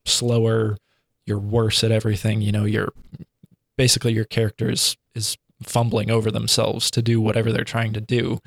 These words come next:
which in most situations would be a, a minor inconvenience. Um, but once you're fighting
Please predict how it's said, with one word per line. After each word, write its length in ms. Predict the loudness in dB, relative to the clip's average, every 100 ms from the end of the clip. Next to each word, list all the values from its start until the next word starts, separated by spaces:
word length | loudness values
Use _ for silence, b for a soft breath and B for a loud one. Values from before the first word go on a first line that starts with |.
| b b b b -4
which 420 | -2 0 0 0
in 160 | -2 0
most 400 | 0 0 -4 -8 _
situations 720 | -2 -2 2 0 0 0 0 0
would 220 | -2 -2
be 460 | 0 2 2 0 -2 -8 _ _ -4
a, 180 | -2 -2
a 100 | -4 -6 -8 _ _ _ -8
minor 600 | -2 0 2 0 0 0
inconvenience. 1080 | 0 0 -2 -2 0 0 0 0 -4 -6 -8 _ _ _ _ -6
Um, 560 | -2 -2 -4 -6 -10 -16 _ -6
but 120 | -2
once 240 | 0 0 0
you're 100 | -2
fighting 640 | 0 2 2 0 -2 -2